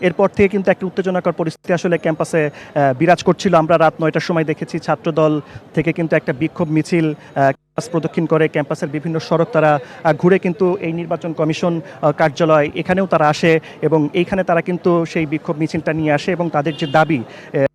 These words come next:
তারা বলে যে নির্বাচন কমিশনকে, আহ,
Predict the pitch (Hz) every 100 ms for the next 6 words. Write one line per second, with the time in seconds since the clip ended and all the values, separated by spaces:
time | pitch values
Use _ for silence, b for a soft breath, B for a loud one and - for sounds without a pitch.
0 | - 156 151 165 170 170 170 160 156 160
1 | 156 160 160 156 175 170 175 170 165 -
2 | -